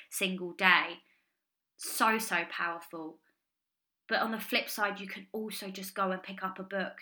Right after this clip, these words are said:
You can also go and just listen to a podcast. You can also follow people. There's so much free, valuable content out there.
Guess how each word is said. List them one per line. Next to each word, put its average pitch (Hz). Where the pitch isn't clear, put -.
You 190
can 190
also 208
go 190
and 180
just -
listen 185
to 185
a 180
podcast. 180
You 185
can 190
also 202
follow 226
people. 190
There's 196
so 254
much 254
free, 240
valuable 190
content 202
out 170
there. -